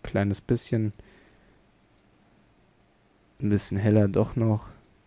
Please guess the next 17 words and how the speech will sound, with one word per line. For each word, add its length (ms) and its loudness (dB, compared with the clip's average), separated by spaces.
So 240 -2
ungefähr, 720 2
nein, 600 -4
so, 300 0
ja. 200 -2
So 200 -4
kann 160 -10
man 100 -2
das 160 -4
lassen. 380 0
Jetzt 240 0
sieht 160 -4
man 100 -2
hier 160 4
noch 180 4
am 160 0
Rand 480 -2